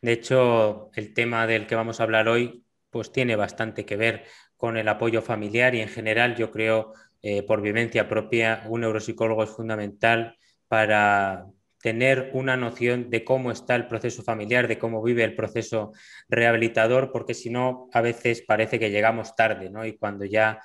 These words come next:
están todos los problemas instaurados, eh, pues, eh, lamentamos no haber tenido esa figura y nosotros realmente en zen, pues, eh, notamos mucho la labor que hace Loles con las familias y sobre todo en ciertos puntos clave, ¿no?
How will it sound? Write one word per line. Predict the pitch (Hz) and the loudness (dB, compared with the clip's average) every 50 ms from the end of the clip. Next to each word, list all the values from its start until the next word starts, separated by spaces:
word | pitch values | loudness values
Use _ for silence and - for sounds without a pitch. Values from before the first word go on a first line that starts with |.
| - - - - - _ _ - | -20 -20 -20 -20 -20 _ _ -12
están | - 107 - - - 113 113 113 110 107 | -12 -12 -8 -4 -2 0 0 0 0 -2
todos | - 113 117 117 117 110 | -2 -2 0 0 0 0
los | 113 110 - | -2 -4 -4
problemas | - 107 110 117 113 113 113 110 | -4 -4 -2 -2 -2 -2 -2 -4
instaurados, | 117 104 - - 107 101 104 110 113 117 113 117 117 113 - - - - | -4 -6 -2 -2 -2 0 4 4 4 4 4 2 0 -2 -6 -14 -14 -10
eh, | 107 104 104 101 98 98 95 98 98 101 95 _ _ _ _ _ _ _ _ | -8 -6 -6 -6 -6 -8 -10 -12 -16 -20 -20 _ _ _ _ _ _ _ _
pues, | - 110 101 - - - | -4 -4 -4 -4 -8 -8
eh, | 104 95 92 90 90 92 95 - _ _ _ _ - _ - | -8 -8 -8 -10 -14 -16 -20 -20 _ _ _ _ -20 _ -8
lamentamos | - 107 104 104 104 104 - 123 113 107 104 | -4 -4 -4 -4 -2 2 2 2 2 2 -2
no | 110 113 | -2 0
haber | 110 110 107 - | 0 0 -2 -2
tenido | - 107 110 107 107 | -6 -6 -4 -4 -6
esa | 104 - 101 | -4 -6 -8
figura | - 110 101 113 123 135 131 | -8 -6 -2 2 4 4 4
y | 117 | 2
nosotros | 101 104 101 - 117 117 - 120 120 110 | 0 -6 -8 -6 -6 -4 0 0 2 4
realmente | 113 113 107 107 110 113 113 113 - 131 135 135 - - - - - - - - | 4 4 2 2 -2 -6 -4 0 2 0 0 0 -6 -16 -20 -20 -20 -20 -16 -10
en | - 113 113 110 | -8 -8 -8 -4
zen, | - - 117 123 127 131 123 - | 0 0 0 0 0 -4 -6 -4
pues, | 131 120 110 107 101 101 98 95 - - - | 0 0 2 2 2 0 0 -4 -6 -10 -8
eh, | 110 101 98 98 98 | -6 -4 -4 -4 -4
notamos | 101 107 104 107 120 127 131 120 110 110 | -4 -4 0 0 0 0 0 -2 -4 -6
mucho | 117 113 113 110 - - 95 87 - | -6 -6 -8 -8 -8 -10 -12 -12 -10
la | 101 101 107 104 | -4 0 0 2
labor | 101 98 98 101 104 104 101 - | 2 2 0 0 -2 -4 -4 -4
que | 104 98 | -4 -2
hace | 98 104 104 104 - 110 104 98 98 95 95 95 95 | 0 0 -2 -2 -2 -2 0 0 -2 -4 -4 -4 0
Loles | 113 120 117 107 110 113 120 - - _ - - - - _ | 0 2 2 2 0 -2 -2 -6 -12 _ -20 -20 -20 -20 _
con | - - 113 107 | -2 -2 0 0
las | 110 107 - | 0 -2 -2
familias | - 104 107 117 120 117 123 120 120 117 120 | -4 -4 -2 -2 -2 0 2 0 0 0 -4
y | 113 | -6
sobre | 113 110 104 | -6 -6 -4
todo | 107 117 120 120 | -2 -2 -2 -2
en | 117 113 | -4 -4
ciertos | - 120 117 - - 117 110 | -4 -4 -4 -4 -4 -8 -8
puntos | - - 123 113 - 113 104 - | -8 -10 -10 -8 -8 -8 -8 -8
clave, | - - 120 120 123 113 107 104 | -6 0 2 4 4 4 4 0
¿no? | 104 110 117 123 - | -4 -6 -10 -12 -14